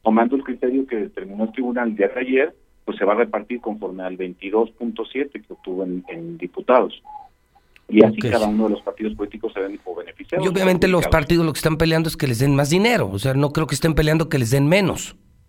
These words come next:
Speaker 1: Exactamente, porque aquí no hay, el, el beneficio de uno es completamente el perjuicio del, del otro.
Speaker 2: Ujú.
Speaker 1: Aquí hay que aclarar una cosa,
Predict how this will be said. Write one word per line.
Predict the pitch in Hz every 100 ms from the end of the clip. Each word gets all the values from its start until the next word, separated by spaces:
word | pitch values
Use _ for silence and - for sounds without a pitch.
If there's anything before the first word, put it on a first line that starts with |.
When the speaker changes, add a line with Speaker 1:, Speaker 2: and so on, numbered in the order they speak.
| -
Speaker 1:
Exactamente, | - 131 165 - 185 190 180
porque | 110 98 98 _ _ _ -
aquí | 107 123
no | 147 139
hay, | 135 135 135 - 95 -
el, | 95 95 90
el | 92 92 92
beneficio | 101 104 143 147
de | 127
uno | 127 135
es | 127 123
completamente | 117 110 117 117 110 123
el | 110
perjuicio | 95 107 104 110
del, | 95 95 90
del | 92 101
otro. | 107 107 82 - _
Speaker 2:
Ujú. | 101 98
Speaker 1:
Aquí | - 151
hay | 170
que | 175
aclarar | - 165 160
una | 165
cosa, | 160 165 - 110